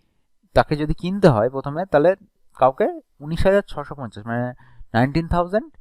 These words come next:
সিক্স ফিফটি রুপিস তাকে, আহ, ক্যাশ পেমেন্ট করতে হবে, ঠিক আছে? তো এবার কেউ যদি ক্যাশ পেমেন্ট করতে না পারে, আমাদের এখন ইএমআই সিস্টেম আছে, সেই ইএমআইটাই এখানে কিস্তির কথা বলা হয়েছে।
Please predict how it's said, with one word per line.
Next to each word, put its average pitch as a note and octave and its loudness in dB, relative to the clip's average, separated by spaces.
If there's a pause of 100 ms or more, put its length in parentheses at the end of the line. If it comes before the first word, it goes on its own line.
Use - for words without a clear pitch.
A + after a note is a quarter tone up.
(240)
সিক্স - -10
ফিফটি F#3 -8 (340)
রুপিস F#3 -2 (800)
তাকে, B2+ -2
আহ, A#2 -4
ক্যাশ B2 4
পেমেন্ট A#2 -6
করতে - -20
হবে, - -6 (240)
ঠিক G3+ 2
আছে? G#2 4
তো - -20 (560)
এবার D3+ 8 (240)
কেউ E3+ 0
যদি G3 -6
ক্যাশ E3+ 4
পেমেন্ট G3 -8
করতে G3+ 0 (180)
না C3+ 4
পারে, - -4 (540)
আমাদের E3 0
এখন F3 0
ইএমআই F#3 -2
সিস্টেম G3+ -4
আছে, G#3 -6
সেই E3 -14
ইএমআইটাই G#3 2
এখানে G#3 -4
কিস্তির E3 -4
কথা G#2 2
বলা C#2 -12
হয়েছে। - -18